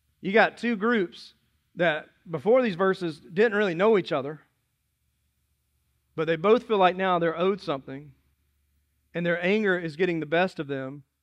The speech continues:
and they have off-balance behaviors, right?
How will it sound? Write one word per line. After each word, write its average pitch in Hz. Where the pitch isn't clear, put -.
and 156
they 160
have 196
off-balance 185
behaviors, 165
right? 160